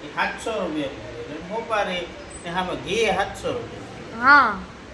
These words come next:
Speaker 1: ઘી છે આખું ઘર ખાય છે. માવો એકલો માટે ખાય સાતસો રૂપિયામાં. મહિનો ય નથી ખાતો.
Speaker 2: તો, તો ઈ જ વાત છે. તો ઈ માવા ખાવા સાતસો રૂપિયાની કરતા ઘી ખાવામાં વાંધો હું? નુકસાની તો ના થાય?
Speaker 1: થાય છે.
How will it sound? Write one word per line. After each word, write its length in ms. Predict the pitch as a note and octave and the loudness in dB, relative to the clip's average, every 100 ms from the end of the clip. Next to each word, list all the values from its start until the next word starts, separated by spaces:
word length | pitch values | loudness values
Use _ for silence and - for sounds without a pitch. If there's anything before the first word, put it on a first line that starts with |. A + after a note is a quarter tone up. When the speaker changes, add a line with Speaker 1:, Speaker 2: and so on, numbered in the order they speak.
| - - C#3 | -14 -14 -8
Speaker 1:
ઘી 140 | F3 | -6
છે 160 | G3+ F#3 | -4 -2
આખું 380 | F3 F3+ F3 C#3 | -2 0 -4 -2
ઘર 200 | F3 A3 F3 | 2 2 2
ખાય 180 | D3+ C3 | 0 -2
છે. 240 | B2 A#2+ | -4 -6
માવો 320 | C3+ E3 D#3 | -2 -2 -2
એકલો 360 | D#3+ F3 E3+ C#3 | -4 -4 -6 -4
માટે 280 | D3 D3+ C3 - | -4 -6 -8 -8
ખાય 120 | C#3+ | -10
સાતસો 480 | A2 B2 B2 - B2+ | -8 -10 -12 -12 -12
રૂપિયામાં. 640 | A#2 A#2+ A#2 - - - | -12 -14 -14 -14 -16 -12
મહિનો 240 | C#3+ D3+ D3+ | -8 -6 -6
ય 40 | |
નથી 80 | C3+ | -8
ખાતો. 1040 | C3 - - - - - - - F#3+ G#3 | -10 -12 -14 -14 -16 -16 -14 -12 -6 -4
Speaker 2:
તો, 60 | A3 | 0
તો 60 | |
ઈ 220 | A3+ B3+ D#4 | 2 4 4
જ 100 | C#4+ | 6
વાત 260 | C4+ A#3 | 6 6
છે. 120 | - | 0
તો 160 | A3+ G#3+ | 0 2
ઈ 120 | G#3 | 2
માવા 360 | G#3+ A#3+ C4 C4+ | 4 8 8 8
ખાવા 360 | - D#4 D#4 | 8 8 10
સાતસો 300 | B3+ B3+ - | 8 2 0
રૂપિયાની 360 | A3+ B3+ A#3+ B3 | -6 -4 -4 -2
કરતા 340 | B3 B3 B3+ | 0 0 0
ઘી 300 | A3+ A3+ B3+ | -2 -2 -4
ખાવામાં 500 | B3+ C4 B3+ C4+ A#3+ | 2 4 6 4 2
વાંધો 320 | A3 A#3+ B3 D4+ | 2 2 4 2
હું? 200 | E4 A3+ | 2 -2
નુકસાની 460 | A3+ - C#4 C4+ | -2 2 2 2
તો 140 | C#4+ D4+ | 0 0
ના 160 | E4 | 0
થાય? 240 | D#4+ F4 F4 | 4 2 2
Speaker 1:
થાય 460 | - - - C4+ | -4 -18 -16 -14
છે. 420 | D4 - D3+ D3+ | -14 -14 -16 -16